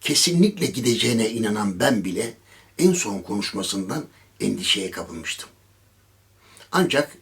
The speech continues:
yaptığım araştırmalar, Erdoğan'a yakın olduğunu bildiğim ve inandığım, samimiyetine inandığım arkadaşlar, dostlar, siyasetçiler bana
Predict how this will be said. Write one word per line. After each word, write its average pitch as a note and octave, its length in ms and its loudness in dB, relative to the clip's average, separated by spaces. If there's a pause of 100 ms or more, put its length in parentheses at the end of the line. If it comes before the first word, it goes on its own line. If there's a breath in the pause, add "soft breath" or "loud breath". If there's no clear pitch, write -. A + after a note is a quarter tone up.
yaptığım A#2+ 680 -2 (960)
araştırmalar, F2+ 920 -4 (720 soft breath)
Erdoğan'a C#3 400 0
yakın B2+ 360 4
olduğunu G2+ 540 0 (260)
bildiğim F2+ 600 -2 (540)
ve D#3+ 120 -6
inandığım, C#3+ 680 4
samimiyetine B2+ 580 2
inandığım F2+ 580 -4 (540 soft breath)
arkadaşlar, F#2+ 720 -6
dostlar, - 420 -2
siyasetçiler F2+ 1040 -6 (560 loud breath)
bana D#3 360 2